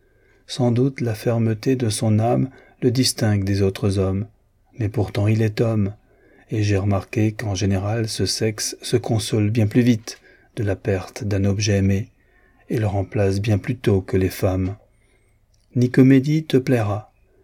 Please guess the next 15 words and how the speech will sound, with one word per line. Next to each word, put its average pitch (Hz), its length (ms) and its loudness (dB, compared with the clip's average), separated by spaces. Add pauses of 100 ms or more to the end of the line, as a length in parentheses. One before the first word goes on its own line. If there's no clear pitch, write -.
(340)
Il 135 120 2
y 123 60 4
règne 131 360 2
un 113 100 2
ton 135 300 -2
de 113 160 2
bonne 110 240 0
société, 107 760 -4 (480)
on 104 160 2
y 104 100 6
aime 98 240 4
la 98 100 2
magnificence, 101 1120 -2 (380)
la 101 120 -4
dissipation, 104 1000 -2